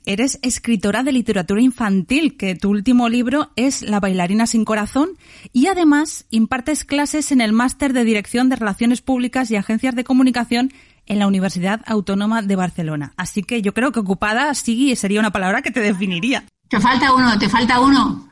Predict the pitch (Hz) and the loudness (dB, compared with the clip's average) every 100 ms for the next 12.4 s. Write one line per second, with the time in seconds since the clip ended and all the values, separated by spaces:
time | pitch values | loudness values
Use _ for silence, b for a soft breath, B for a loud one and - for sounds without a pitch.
0 | - 214 226 220 233 254 254 220 233 220 | -4 -2 0 2 4 4 4 4 2 2
1 | 233 233 247 262 294 294 277 240 233 226 | 2 2 2 2 4 4 4 4 4 4
2 | 214 269 240 233 233 220 233 240 233 208 | 2 2 2 4 2 2 4 4 4 2
3 | 196 214 196 226 233 226 208 190 196 190 | 2 2 2 2 2 2 0 2 2 2
4 | 226 - 196 196 185 185 180 185 185 185 | -2 -4 -4 -2 0 0 0 0 0 0
5 | - 247 247 240 240 233 - 262 262 247 | 2 4 4 2 0 -2 0 2 2 2
6 | 247 247 233 214 226 226 233 226 208 220 | 2 4 4 2 4 4 4 2 0 0
7 | 202 - - 220 208 294 277 226 233 311 | 0 -2 -2 2 4 4 4 2 2 4
8 | 330 208 208 277 233 226 247 175 190 262 | 4 4 4 4 4 6 4 2 2 4
9 | 202 226 196 165 254 320 - - 190 208 | 4 2 0 2 2 2 2 -2 -2 2
10 | 226 254 247 220 196 247 339 311 226 220 | 4 4 2 2 2 4 4 4 2 0
11 | 214 226 254 240 226 277 277 247 175 202 | 0 0 0 2 0 0 -2 0 0 0
12 | 240 208 - | 0 -2 -4